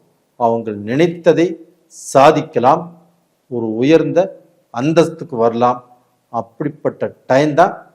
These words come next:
இப்போ உங்களுக்கு வந்திருக்குது. அப்ப அந்த சூரியனுடைய அனுகிரகம், நவகிரகங்களின் அரசன் அந்த சூரியனுக்கு, அந்த உத்திர நட்சத்திரத்துல பிறந்தவங்களுக்கு இப்போ அருமையான டைம், பயன்படுத்திக்கோங்க. அது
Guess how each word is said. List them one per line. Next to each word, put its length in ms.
இப்போ 180
உங்களுக்கு 280
வந்திருக்குது. 360
அப்ப 100
அந்த 120
சூரியனுடைய 600
அனுகிரகம், 440
நவகிரகங்களின் 920
அரசன் 380
அந்த 180
சூரியனுக்கு, 680
அந்த 120
உத்திர 340
நட்சத்திரத்துல 580
பிறந்தவங்களுக்கு 640
இப்போ 120
அருமையான 420
டைம், 180
பயன்படுத்திக்கோங்க. 720
அது 100